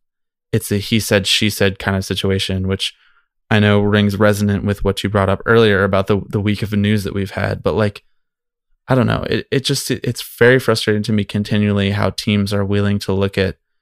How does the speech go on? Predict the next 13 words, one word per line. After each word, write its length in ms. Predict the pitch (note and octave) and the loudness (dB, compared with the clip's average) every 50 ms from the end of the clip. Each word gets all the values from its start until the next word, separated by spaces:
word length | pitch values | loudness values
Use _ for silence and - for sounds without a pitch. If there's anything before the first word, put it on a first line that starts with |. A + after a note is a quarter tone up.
| _ _ _ _ _ _ | _ _ _ _ _ _
circumstantial 920 | - - - - A#2+ A2+ - A#2+ A2 G#2+ - - G#2 G#2 G#2 - G#2 G2 - - | -12 -8 -2 0 0 2 2 2 0 0 0 0 0 0 0 0 0 0 0 0
evidence 480 | G2+ G2 G2 G2 G2 F#2+ - - - - _ - | 0 0 0 0 0 -2 -6 -10 -14 -16 _ -4
that 220 | F#2+ G2 - _ | -4 -4 -2 _
they 260 | - G2+ G2 G2 F#2+ G#2+ _ | -2 -2 -2 -2 -4 -6 _
do 180 | - A2 A2+ A#2+ | -2 0 2 4
like 360 | A#2+ B2 C3+ D3 C#3+ D3 - - - - _ _ _ - | 4 4 4 2 2 -2 -6 -18 -20 -20 _ _ _ -2
and 160 | A2 G#2+ G#2 | 0 0 2
then 140 | G#2 G2+ G2+ | 2 2 0
ignore 400 | G2+ F#2+ - G#2 G2+ G2+ G2 G2 | 0 0 0 0 2 2 2 0
circumstantial 800 | - - - G2 - - G2+ - - - G2 G2 - F#2+ - - - | 0 -2 -2 -2 -2 -2 -4 -2 -2 -2 -2 -2 -2 -2 -2 -2 -2
evidence 420 | F#2+ G2 F#2+ F#2+ F#2 - - - _ _ | -2 -2 -2 -2 -4 -4 -8 -16 _ _
that 140 | F#2 F#2 - _ _ _ - | -8 -8 -8 _ _ _ -4
they 240 | G2 G2 - B2 | -4 -4 -4 -6